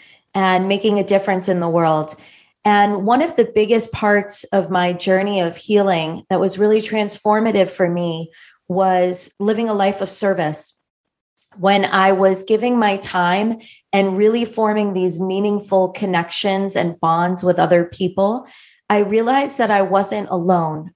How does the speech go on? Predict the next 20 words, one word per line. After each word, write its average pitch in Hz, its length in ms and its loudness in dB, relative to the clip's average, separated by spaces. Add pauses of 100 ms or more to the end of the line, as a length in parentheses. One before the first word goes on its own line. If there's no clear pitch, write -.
I 190 80 -2
wasn't 220 280 2
the 240 220 -2
only 208 320 2
person 202 440 -2
in 185 120 -2
the 185 60 0
world 175 400 2
that 170 160 -2
was 180 160 -4
hurting. 165 560 -2 (440)
And 190 120 -2
I 196 60 2
think 247 280 0
a 240 60 4
lot 202 320 2
of 226 100 -2
times 190 640 -2
people 208 340 -2
experience 190 720 0